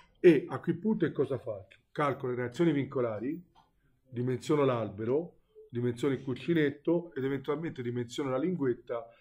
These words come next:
che contiene la rota dentata, in base al foro dove metto la rota conica. Perché ovviamente noi ora abbiamo di-, anche qui abbiamo disegnato la parte esterna della rota conica,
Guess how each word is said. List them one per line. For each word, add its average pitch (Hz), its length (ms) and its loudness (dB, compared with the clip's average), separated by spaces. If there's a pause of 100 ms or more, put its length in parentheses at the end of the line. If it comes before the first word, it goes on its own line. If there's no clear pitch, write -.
(160)
che 139 180 -2
contiene 127 520 0
la 127 100 0
rota 117 420 -4 (320)
dentata, - 560 -8
in 127 80 -6
base 139 220 2
al 160 120 4
foro 139 580 2 (180)
dove 143 200 2
metto 135 260 -2
la 131 60 2
rota 110 220 -2
conica. 95 360 -10 (380)
Perché - 160 -6
ovviamente 143 480 0
noi 147 180 2
ora 135 100 2
abbiamo 123 320 -2
di-, 120 240 -14
anche 131 240 -8
qui 139 200 -2 (340)
abbiamo 131 420 0
disegnato 143 840 -2 (680)
la 127 100 -4
parte 135 500 -2
esterna 160 540 4
della 113 200 -4
rota 120 220 -8
conica, 107 560 -10